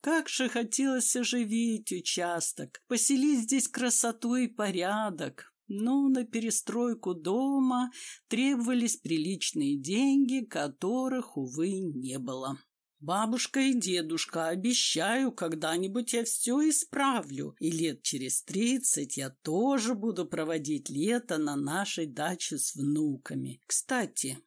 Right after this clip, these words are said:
надо научиться печь пирожки или воздушные булочки с корицей. Как же они вкусно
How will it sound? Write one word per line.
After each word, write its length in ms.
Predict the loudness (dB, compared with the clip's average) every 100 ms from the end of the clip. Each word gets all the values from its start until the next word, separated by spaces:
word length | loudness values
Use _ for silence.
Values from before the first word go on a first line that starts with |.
| _ _
надо 380 | -4 -2 2 4
научиться 680 | 6 4 2 0 0 0
печь 460 | -2 -2 -4 -2 -2
пирожки 680 | 0 0 0 -2 -2 -2 -4 -12 -20 -8
или 240 | -2 0 0
воздушные 760 | 0 0 0 0 0 2 2
булочки 560 | 2 2 2 2 0 -2
с 140 | -2
корицей. 760 | 0 -2 0 0 0 0 -2 -6
Как 360 | -4 -2 -2 -4
же 140 | -4
они 220 | -2 -2
вкусно 840 | -4 -6 -8 -4 -2 0 0 -4